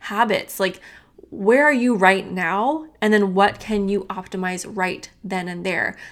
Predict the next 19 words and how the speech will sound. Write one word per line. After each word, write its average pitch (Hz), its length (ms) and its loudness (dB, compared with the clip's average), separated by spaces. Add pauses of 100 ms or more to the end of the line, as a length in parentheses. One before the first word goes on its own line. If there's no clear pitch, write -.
(100)
Like, 190 80 -12
what 185 160 -2
can 208 120 -2
you 208 100 2
streamline? 202 520 0
What 180 120 -2
can 214 140 -4
you 196 80 0
take - 400 -4
out? - 380 0 (300)
What 202 180 0
can 202 180 -2
you 190 80 -2
put - 320 -10
in? 214 260 4
What - 300 -6
can 196 200 -4
you 185 120 -2
streamline? 185 720 -4